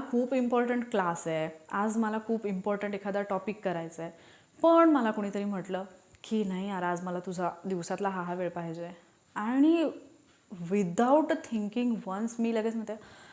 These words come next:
"हां, ठीक आहे." नंतर मला पश्चाताप पण होतो की, "यार, माझा इतका वेळ गेला, मला actually एवढी सगळी कामं आहेत." मी स्वतःच्या कामावरती राग काढते, मी आदळआपट करते, मी फ्रस्ट्रेट होते,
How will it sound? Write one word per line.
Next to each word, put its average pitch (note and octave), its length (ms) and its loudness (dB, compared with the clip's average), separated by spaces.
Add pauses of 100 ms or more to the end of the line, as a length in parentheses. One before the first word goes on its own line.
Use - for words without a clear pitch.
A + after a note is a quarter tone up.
(120)
"हां, B3 260 -2
ठीक A3 260 -2
आहे." E3+ 120 -6
नंतर C4+ 300 6
मला F#4 180 8
पश्चाताप C#4+ 520 4
पण B3+ 100 2
होतो G#3+ 300 -2
की, A3 100 -4
"यार, G3+ 200 -2 (160)
माझा G#3 240 -2
इतका G#3 280 -2
वेळ G#3+ 200 0
गेला, F3+ 260 -2 (460)
मला G#3+ 220 2
actually A#3 300 -2
एवढी B3 180 4
सगळी A3+ 240 2
कामं G3 220 -6
आहेत." F#3+ 100 -8 (340)
मी F4+ 200 4
स्वतःच्या G#3+ 460 2
कामावरती C4 460 2
राग A#3+ 160 0
काढते, A#3 480 0
मी A#3 160 2
आदळआपट F3+ 520 -2
करते, A3+ 340 0
मी A#3+ 120 2
फ्रस्ट्रेट G#3+ 480 -4
होते, A3 220 -4